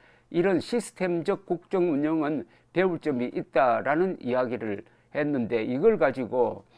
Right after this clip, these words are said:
전두환을 왜 전면 부정하지 않느냐? 전두환은 잘한 게 있고 못한 게 있는데, 잘한 거는 배울 점이 있다라고 하는 것도 허용할 수 없다. 그러니까 전두환은 절대 악이다.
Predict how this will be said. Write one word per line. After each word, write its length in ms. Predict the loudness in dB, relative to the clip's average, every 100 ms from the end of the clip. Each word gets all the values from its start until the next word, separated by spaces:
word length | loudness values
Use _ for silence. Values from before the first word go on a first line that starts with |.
| _ _ _ _
전두환을 1160 | -6 -2 2 4 6 6 4 2 0 -2 -8 -16 -20 _ _
왜 380 | 0 2 4 2
전면 380 | 2 2 4 2
부정하지 420 | 0 0 0 0
않느냐? 460 | 0 0 -2 -4 -8 _ _ _ _ _ _ _ _ -6
전두환은 1040 | 0 4 8 8 6 2 2 0 -2 -6 -16 _ _ _ _ _ _ _
잘한 380 | -4 2 4 4
게 280 | 4 2 0 -8 _ -6
있고 480 | -6 -2 6 8
못한 420 | 6 0 -2 0 2
게 100 | 2
있는데, 480 | 0 -2 -2 -2
잘한 320 | -2 0 0 2
거는 200 | 0 0
배울 360 | 0 2 0 -4 _
점이 240 | -4 -2
있다라고 680 | -4 -6 2 2 4 2 2
하는 260 | 2 0 0
것도 320 | 0 4 6
허용할 320 | 8 6 4
수 100 | 2
없다. 360 | 0 0 -2 -4 _ _ _ _
그러니까 340 | -2 2 2 2
전두환은 640 | 2 4 6 6 4 2
절대 320 | 4 6 8
악이다. 480 | 8 8 6 2